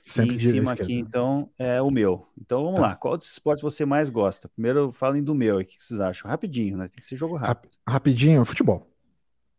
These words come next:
Speaker 2: Futebol, Toca, concorda?
Speaker 1: É, legal, Toca. É, você tem que só abrir o microfone.
Speaker 2: Toca.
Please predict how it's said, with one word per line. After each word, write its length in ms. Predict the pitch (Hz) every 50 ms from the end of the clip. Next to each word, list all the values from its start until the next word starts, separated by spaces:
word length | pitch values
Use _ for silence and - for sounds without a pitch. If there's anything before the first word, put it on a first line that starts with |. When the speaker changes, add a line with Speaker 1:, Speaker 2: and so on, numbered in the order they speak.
| _ _ _
Speaker 2:
Futebol, 360 | _ - - 101 104 101 117 -
Toca, 360 | - 143 147 143 160 156 135 -
concorda? 560 | - - 104 - 127 139 170 180 180 151 - _ _ _ _ _ _ _ _ _ _ _ _ _ _ _ _ _ _ _ _ _ _ _ _ _ _ _ _ _ _ _ _ _ _ -
Speaker 1:
É, 180 | - 98 - -
legal, 380 | 110 110 107 113 117 113 113 113
Toca. 240 | - 117 107 - 107 101
É, 80 | 104
você 160 | 110 - -
tem 140 | - - 131
que 80 | 120 -
só 160 | - - 170
abrir 360 | 185 175 139 117 135 139 175
o 40 | 202
microfone. 440 | 208 190 - 180 - - 135 117 104
Speaker 2:
Toca. 380 | 107 98 - - - 127 139